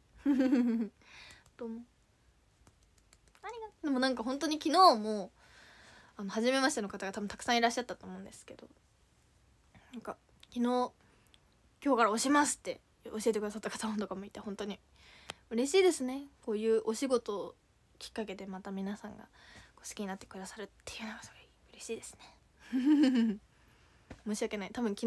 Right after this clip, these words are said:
の中坂とは別人の顔してるんですけど、今日。<laughs> ねえ。回転寿司行ってもレーンでお寿司回ってないから全部注文してってことじゃない？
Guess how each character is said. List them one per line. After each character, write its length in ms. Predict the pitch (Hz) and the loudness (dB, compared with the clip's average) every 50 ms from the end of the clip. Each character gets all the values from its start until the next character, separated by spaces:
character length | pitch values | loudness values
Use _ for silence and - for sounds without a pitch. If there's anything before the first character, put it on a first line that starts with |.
| 233 254 | 0 0
の 160 | 262 262 262 254 | 0 0 0 0
中 240 | 254 247 240 269 | -2 -2 -2 -4
坂 200 | 269 254 240 214 | -4 -6 -6 -6
と 80 | 202 - | -8 -8
は 60 | 190 | -8
別 220 | 185 208 202 - 226 | -6 -6 -6 -6 -6
人 680 | 233 254 247 254 254 - 226 214 196 196 214 208 233 233 | -6 -6 -6 -6 -6 -8 -8 -10 -10 -10 -10 -8 -6 -6
の 80 | 233 | -4
顔 160 | 233 - 233 | -4 -4 -4
し 60 | 226 - | -2 -2
て 80 | 247 | -2
る 80 | 247 254 | -2 -2
ん 40 | 220 | -4
で 60 | 202 | -6
す 80 | - | -8
け 80 | - - | -10 -12
ど、 60 | - | -10
今 200 | - - - - | -10 -8 -8 -8
日。 80 | 220 - - - - - - - _ _ _ _ _ _ _ _ - - - - - - - - - - - _ _ _ - 214 | -10 -12 -14 -18 -20 -20 -20 -20 _ _ _ _ _ _ _ _ -20 -20 -20 -18 -18 -20 -18 -18 -20 -20 -20 _ _ _ -14 -14
<laughs> 0 | |
ね 840 | 185 190 208 208 214 214 226 233 240 247 233 254 262 262 262 269 - - _ _ _ _ _ _ _ - - _ _ _ _ - - _ _ _ _ _ _ _ - - - _ _ _ _ _ _ _ _ _ _ _ _ _ _ _ _ _ _ _ _ _ _ _ _ _ _ _ _ _ _ _ _ _ _ - - | -12 -10 -10 -12 -12 -12 -12 -12 -10 -10 -10 -10 -12 -12 -14 -14 -18 -20 _ _ _ _ _ _ _ -20 -20 _ _ _ _ -20 -20 _ _ _ _ _ _ _ -20 -20 -20 _ _ _ _ _ _ _ _ _ _ _ _ _ _ _ _ _ _ _ _ _ _ _ _ _ _ _ _ _ _ _ _ _ _ -20 -18
え。 60 | 226 | -6
回 180 | - 240 254 | -2 -2 2
転 220 | 285 320 370 381 359 | 4 4 4 6 4
寿 80 | 330 | 4
司 140 | 311 - 294 | 2 0 -2
行 100 | 269 240 | -4 -2
っ 20 | - | 0
て 120 | - 330 | 0 2
も 180 | 339 392 403 349 | 6 6 6 8
レ 220 | 277 285 294 294 | 8 8 6 6
ー 40 | 269 | 4
ン 80 | 240 | 4
で 60 | 226 214 | 2 0
お 100 | 214 226 | 0 -2
寿 80 | 254 | -2
司 140 | 240 - 226 | -4 -2 0
回 140 | 220 233 269 | 2 2 2
っ 20 | |
て 100 | - 339 | 2 4
な 100 | 339 349 | 6 6
い 60 | 349 | 6
か 80 | 339 269 | 6 4
ら 80 | 226 208 | 2 4
全 160 | 262 320 349 | 2 2 2
部 80 | 285 | 0
注 140 | 240 - 254 | -2 -2 -2
文 200 | 269 320 349 359 | 0 0 0 2
し 40 | 359 | 2
て 100 | - 392 | 2 2
っ 40 | 392 | 2
て 100 | - 277 | 2 0
こ 80 | 220 | -2
と 100 | 208 208 | -2 -4
じ 60 | 196 190 | -4 -6
ゃ 40 | |
な 100 | 160 214 | -8 -12
い？ 100 | 220 233 | -12 -14